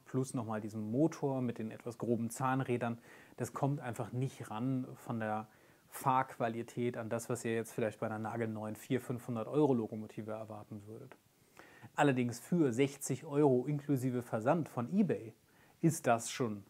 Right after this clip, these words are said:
wirklich Königsklasse. Das fährt sich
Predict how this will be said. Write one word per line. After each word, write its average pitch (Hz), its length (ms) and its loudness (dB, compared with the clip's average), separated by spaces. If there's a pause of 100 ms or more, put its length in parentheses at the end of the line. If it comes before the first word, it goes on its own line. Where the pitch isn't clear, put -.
wirklich 120 360 -4
Königsklasse. - 840 2 (480)
Das - 180 -4
fährt 143 380 0
sich 120 340 0